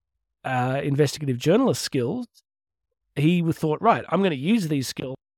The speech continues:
to prove my wife wrong. She's delusional. I'm gonna show her she's not a Christian." Long story short, he becomes absolutely converted,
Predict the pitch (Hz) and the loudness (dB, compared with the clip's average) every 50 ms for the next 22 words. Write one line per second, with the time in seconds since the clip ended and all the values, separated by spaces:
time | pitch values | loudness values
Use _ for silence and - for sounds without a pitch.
0 | _ - 151 160 160 156 156 160 156 - - 202 190 143 104 - - 139 135 135 | _ -6 -4 -2 0 0 2 0 0 0 0 0 0 0 -4 -6 -6 -4 -2 0
1 | 151 156 185 196 165 147 135 117 104 117 135 139 139 131 - - 165 151 143 135 | 2 2 2 2 2 0 -4 -6 -6 -6 -6 -6 -6 -6 -2 -2 -2 -2 -2 -4
2 | - - 143 135 - - 180 160 - - 123 117 127 131 143 143 139 - - 147 | -4 -6 -6 -6 -4 -4 -6 -6 -6 -8 -8 -8 -6 -6 -4 -4 -4 -4 -4 -4
3 | 139 127 - - 151 143 135 131 131 131 127 - 139 139 135 135 135 131 - - | -4 -4 -4 -4 -4 -2 -2 -4 -6 -8 -8 -6 -6 -6 -6 -6 -8 -10 -12 -12
4 | - - 151 147 - - - 143 139 147 147 127 123 123 131 - - 135 131 | -8 -6 -6 -6 -6 -10 -10 -10 -10 -10 -10 -8 -8 -10 -8 -6 -6 -6 -6